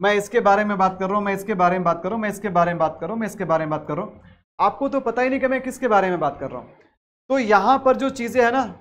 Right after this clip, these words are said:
वो केवल मेरे लिए डेफिनेट है, मुझे पता है, स्पीकर को पता है कि हम किसके बारे में चर्चा कर रहे हैं, but मेरे ऑडियंस को नहीं पता है,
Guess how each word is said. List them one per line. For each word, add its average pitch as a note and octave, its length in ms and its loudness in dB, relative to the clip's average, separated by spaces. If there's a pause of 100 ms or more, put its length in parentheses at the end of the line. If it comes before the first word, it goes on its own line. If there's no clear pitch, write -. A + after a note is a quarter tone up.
(140)
वो C4 120 -4
केवल A#3+ 320 2
मेरे G#3+ 260 0
लिए C4+ 140 0
डेफिनेट A3 380 0
है, A3+ 60 0
मुझे G#3+ 300 -2
पता E3 280 -4
है, A#3 80 -2
स्पीकर B3 400 -2
को G3+ 100 -4
पता F3 220 -6
है A#3+ 60 -4
कि B3 100 -2
हम A#3+ 100 -6
किसके B3 260 -6
बारे F#3+ 200 2
में E3 80 -8
चर्चा D3+ 240 -8
कर C3 160 -10
रहे A#2 140 -14
हैं, - 60 -20
but F3 140 -8
मेरे A3 200 -2
ऑडियंस G#3+ 440 -2
को A#3 80 -2
नहीं A3 120 -6
पता C3 220 -12
है, G2 80 -16